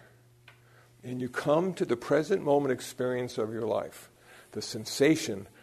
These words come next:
of your life. How does your life feel? What does it feel like to be part of your life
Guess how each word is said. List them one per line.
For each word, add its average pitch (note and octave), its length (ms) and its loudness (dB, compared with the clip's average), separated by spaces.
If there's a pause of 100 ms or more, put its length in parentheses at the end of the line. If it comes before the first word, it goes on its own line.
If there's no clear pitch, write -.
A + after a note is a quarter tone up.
of A2 200 -8
your A2 160 -6
life. G2+ 520 -6 (240)
How - 240 -6
does C#3+ 240 -4
your C3 160 0
life A#2+ 420 -2 (180)
feel? - 800 0 (1120)
What D3+ 160 -6
does F3 160 -2
it G3 100 8
feel G3 420 4
like B2 320 6
to C3 80 -2
be B2+ 160 2
part F#3 540 4
of C#3 240 10
your D#3 260 6
life C3+ 480 10